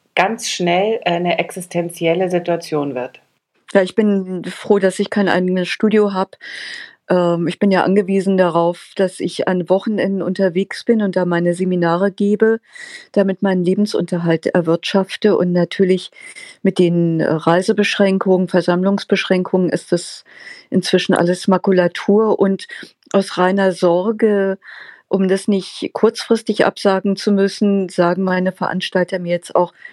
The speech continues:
Speaker 2: mittelfristig schon ab.
Speaker 1: Das heißt, wir sprechen von welchem Zeitraum?
Speaker 2: Ja, so bis Juni rein.
Speaker 1: Ähm, lass noch mal ganz kurz, äh, zurückgehen jetzt zu dir tatsächlich, ähm, in dein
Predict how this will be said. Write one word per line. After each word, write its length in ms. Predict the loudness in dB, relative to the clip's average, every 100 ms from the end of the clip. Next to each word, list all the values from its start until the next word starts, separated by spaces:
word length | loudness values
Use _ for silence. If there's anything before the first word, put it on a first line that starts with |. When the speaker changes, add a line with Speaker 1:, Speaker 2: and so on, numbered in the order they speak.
| _
Speaker 2:
mittelfristig 840 | 0 4 2 0 -2 -2 -4 -6
schon 220 | -2 -2 -2
ab. 380 | -4 -6 -14 _ _
Speaker 1:
Das 180 | -16 -8
heißt, 300 | -6 -6 -10
wir 80 | -16
sprechen 400 | -12 -12 -12 -16
von 160 | -12
welchem 300 | -10 -12 -14
Zeitraum? 580 | -14 -12 -12 -12 -14 -14 -18 _ _ _ _ -18 -16 -16 -20 -4
Speaker 2:
Ja, 180 | 0 2
so 140 | 2 0
bis 260 | 0 0
Juni 480 | 0 2 4 2 0
rein. 420 | 0 0 0 -4 -10 _ _ -20 _ _ _ _ _ _ _ _ _ _ _ -20 -20 -20 -10 -4
Speaker 1:
Ähm, 220 | -2 0
lass 260 | 0 0 0
noch 160 | -4 0
mal 160 | -2
ganz 320 | 0 -2 -4 -4
kurz, 380 | -2 -2 -6 -8
äh, 440 | -6 -4 -6 -6 -12 _
zurückgehen 560 | -6 -4 -4 -2 -2 0
jetzt 320 | 0 -2 -6
zu 100 | -6
dir 360 | -4 0 0 0
tatsächlich, 720 | -6 -2 -4 -2 -4 -4 -4
ähm, 240 | -2 -2
in 240 | -4 -2 0
dein 380 | 2 0 -2